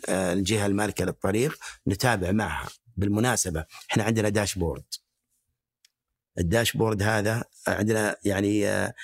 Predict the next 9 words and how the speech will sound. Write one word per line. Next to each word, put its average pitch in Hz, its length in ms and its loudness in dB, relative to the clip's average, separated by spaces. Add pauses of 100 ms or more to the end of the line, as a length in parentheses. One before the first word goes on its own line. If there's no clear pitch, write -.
(280)
ل-، - 360 -2
واحد 104 360 2
لصانع 107 360 0
القرار، 107 540 0 (1080)
الهاي 101 280 2
ليفل 98 280 0
مرة، 95 380 -2 (840)
وواحد 123 680 2
لل-، 117 340 0